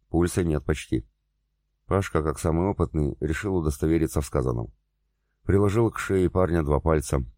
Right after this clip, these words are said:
Он секунд пять молчал, а затем убрал руку и пробормотал: «Пульса нет». Я в третий раз решил проверить пульс и понял, что Пашка прав. Избитый умер.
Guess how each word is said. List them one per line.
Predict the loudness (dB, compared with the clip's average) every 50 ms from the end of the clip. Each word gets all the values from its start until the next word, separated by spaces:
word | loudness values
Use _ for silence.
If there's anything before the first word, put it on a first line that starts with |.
| _ _ _
Он | -4 -2 -2
секунд | -2 -2 -4 -4 -2 -2 -4 0
пять | 0 0 0 0 0
молчал, | -2 -2 -2 0 0 0 0 -2 -4 -8 _ _ _ _ _ _ _ _
а | -4 -2
затем | -2 -2 0 2 2 2
убрал | 2 2 2 2 2 2
руку | 2 2 2 2 2
и |
пробормотал: | 2 2 0 2 2 2 2 0 0 0 -2 -2 -2 -6 _ _ _ _ _ _ _ _ _ _ _ _ _
«Пульса | -2 0 0 2 2 0 2
нет». | 2 0 -2 -4 _ _ _ _ _ _ _ _ _ _ _ _ _ _ _ _ _ _ _ _
Я | 0 2 2 2
в | 2
третий | 2 2 0 2 2 2
раз | 2 2 0 0 -4
решил | -6 -4 -2 -4 -2
проверить | 0 0 2 2 4 4 2 2 0
пульс | -2 -2 -2 0 0 -2
и |
понял, | 0 0 0 0 2 0 -2
что | -2 -4 -4
Пашка | -2 -2 -2 -2 -2 -4
прав. | -4 -2 -2 -4 -4 -6 _ _ _ _ _ _
Избитый | -2 -2 0 2 0 0 0 2 0
умер. | 0 0 0 -2 -4 -6